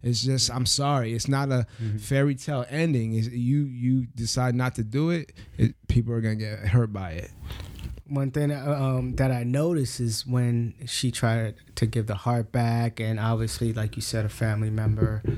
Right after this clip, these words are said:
Speaker 2: come back and help, <clears throat> you know, restore her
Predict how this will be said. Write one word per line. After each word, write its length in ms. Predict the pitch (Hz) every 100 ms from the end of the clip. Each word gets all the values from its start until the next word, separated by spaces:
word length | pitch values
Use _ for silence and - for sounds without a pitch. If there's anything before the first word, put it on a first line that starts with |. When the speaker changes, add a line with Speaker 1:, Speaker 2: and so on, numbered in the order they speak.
| - -
Speaker 2:
come 260 | 120 117 113
back 260 | 117 117
and 140 | 110 107
help, 380 | - 123 120 -
<clears throat> 100 | -
you 480 | 165 151 151 123 160
know, 160 | 147 127
restore 540 | 127 123 - 143 135 123
her 320 | 131 127